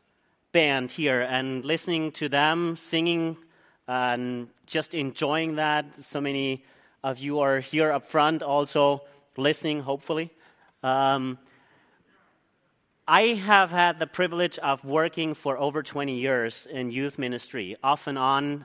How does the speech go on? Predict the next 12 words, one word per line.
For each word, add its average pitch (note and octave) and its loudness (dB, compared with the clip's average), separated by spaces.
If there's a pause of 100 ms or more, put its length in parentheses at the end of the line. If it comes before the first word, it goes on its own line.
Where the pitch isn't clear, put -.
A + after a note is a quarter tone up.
um, B2 -2 (320)
in B2 -8
different E3 -4
countries, D3 -4
and C3+ -4
it C#3+ -4
was D3 -2
always D#3 -2
a, B2+ 0 (520)
a B2+ 2
pleasure. D3+ -2
Uh, A#2 -2